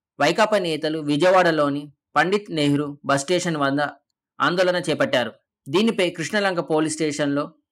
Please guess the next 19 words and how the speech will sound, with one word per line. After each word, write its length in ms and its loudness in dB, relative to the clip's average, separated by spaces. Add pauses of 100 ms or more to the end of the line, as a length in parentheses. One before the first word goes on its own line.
(100)
యాభై 320 4
మందిపై 560 -2 (240)
ఐపీసీలోని 760 0
సెక్షన్లు 580 -2 (480)
మూడు 140 2
వందల 180 2
నలభై 300 0
ఒకటి, 540 -6
నూట 200 -2
ఎనభై 240 0
ఎనిమిది, 460 -4 (240)
రెండు 160 0
వందల 180 2
తొంభై, 520 -2
రెడ్ 220 -2
విత్ 240 0 (160)
ముప్పై 240 -2
నాలుగు 300 0
కింద 280 0